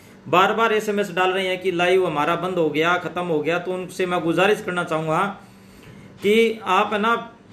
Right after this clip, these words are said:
प्ले स्टोर में जाकर Facebook को अपडेट कर दें। अपडेट होने के बाद में live का जो option है वो शुरू हो जाएगा, on हो जाएगा।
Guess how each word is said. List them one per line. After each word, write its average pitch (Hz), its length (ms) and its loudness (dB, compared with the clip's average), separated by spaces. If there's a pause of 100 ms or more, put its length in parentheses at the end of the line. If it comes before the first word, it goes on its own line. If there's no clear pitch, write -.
(500)
प्ले 233 220 6
स्टोर 220 260 -2
में 214 180 -2
जाकर 190 340 0
Facebook 202 460 -4
को 202 80 0
अपडेट 196 400 0
कर 185 160 -2
दें। 202 180 0
अपडेट 196 340 0
होने 185 200 0
के 175 120 -2
बाद 175 220 2
में 190 140 -2
live 185 340 4
का 196 160 -2
जो 185 160 -2
option 185 280 -4
है 175 100 -2
वो 190 160 -2
शुरू 196 240 0
हो 196 120 6
जाएगा, 180 440 0
on 202 220 0
हो 175 120 0
जाएगा। 143 320 0